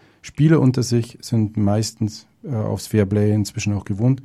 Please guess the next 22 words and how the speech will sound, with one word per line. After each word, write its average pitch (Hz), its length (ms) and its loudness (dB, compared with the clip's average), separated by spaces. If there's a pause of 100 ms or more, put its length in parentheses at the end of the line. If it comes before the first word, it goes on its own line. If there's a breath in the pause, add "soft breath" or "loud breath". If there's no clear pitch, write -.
(520 soft breath)
Wir 113 100 2
haben 110 100 4
immer 113 160 4
mal 107 220 2
wieder 110 160 0
die 101 100 -4
Fälle, 110 260 -2
dass, 101 280 -6
ähm, 101 340 -4
Eltern 120 500 2
sich 110 240 -4
nicht 117 120 0
zurückhalten 123 480 -2
können, 117 260 2
dass 113 140 -2
sie 110 80 -2
viel 120 140 -2
zu 127 100 -2
emotional 110 520 2
und 110 220 0
viel 113 180 -4
zu 107 260 -4